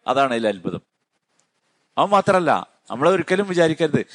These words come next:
മുസ്ലിം ഉമ്മത്തിന്റെ പ്രത്യേകത അതാണ്. ഒരു മുസ്ലിം എന്ന് പറഞ്ഞാൽ അള്ളാഹു ഒരു പ്രകാശമാണല്ലോ.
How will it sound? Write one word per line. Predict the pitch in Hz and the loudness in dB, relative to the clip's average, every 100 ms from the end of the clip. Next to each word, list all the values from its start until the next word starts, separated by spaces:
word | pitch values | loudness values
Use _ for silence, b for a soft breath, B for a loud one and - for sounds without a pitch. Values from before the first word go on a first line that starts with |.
| B B 113 | B B -2
മുസ്ലിം | 220 180 190 | 0 0 0
ഉമ്മത്തിന്റെ | 175 185 180 185 | 0 0 0 0
പ്രത്യേകത | 143 - 147 170 160 | 0 0 0 2 2
അതാണ്. | 135 123 | 2 0
ഒരു | 117 175 | -2 -4
മുസ്ലിം | 147 - 185 202 | -6 -6 -2 -2
എന്ന് | 196 | 0
പറഞ്ഞാൽ | 185 165 160 160 - B B | 2 2 0 -4 -6 B B
അള്ളാഹു | B 127 147 196 202 190 | B -8 0 2 2 0
ഒരു | 190 | 0
പ്രകാശമാണല്ലോ. | 170 160 165 175 - 185 160 127 107 | 0 0 2 2 2 0 -4 -4 -8